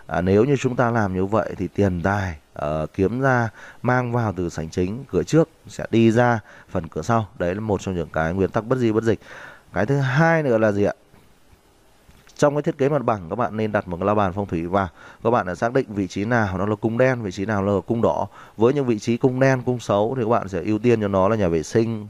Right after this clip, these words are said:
kho, hành lang, những cái không quan trọng. Còn nếu như nó là cung đỏ thì các bạn sẽ lưu ý cho tôi để chúng ta lựa chọn về cửa chính. À, cửa chính là quan trọng hàng đầu, rồi ban thờ,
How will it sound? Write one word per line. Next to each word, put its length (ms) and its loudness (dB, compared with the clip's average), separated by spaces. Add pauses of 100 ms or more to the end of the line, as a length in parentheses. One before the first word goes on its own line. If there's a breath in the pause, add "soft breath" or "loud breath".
kho, 440 4 (320 loud breath)
hành 280 -4
lang, 420 0 (340 soft breath)
những 160 -6
cái 200 2
không 160 -2
quan 100 2
trọng. 200 0 (160)
Còn 120 -6
nếu 160 4
như 160 0
nó 160 2
là 100 2
cung 200 -4
đỏ 280 0
thì 80 2
các 60 0
bạn 240 0
sẽ 160 -8
lưu 220 2
ý 120 0
cho 80 0
tôi 200 4
để 80 0
chúng 100 -6
ta 120 0
lựa 160 0
chọn 240 -2
về 120 0 (100)
cửa 100 -2
chính. 320 0 (520 loud breath)
À, 160 0
cửa 120 2
chính 260 0
là 60 0
quan 160 -4
trọng 140 0
hàng 140 -4
đầu, 360 0
rồi 380 -2
ban 320 -2
thờ, 420 -2